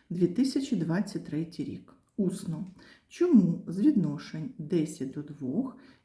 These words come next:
і шість до трьох не можна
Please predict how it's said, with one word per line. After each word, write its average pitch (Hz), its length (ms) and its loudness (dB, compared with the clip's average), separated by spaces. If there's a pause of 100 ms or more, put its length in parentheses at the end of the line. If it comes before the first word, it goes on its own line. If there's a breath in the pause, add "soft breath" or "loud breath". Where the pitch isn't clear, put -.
і 170 340 0
шість - 540 -4
до 123 100 -4
трьох 185 540 -4
не 165 180 2
можна 139 580 0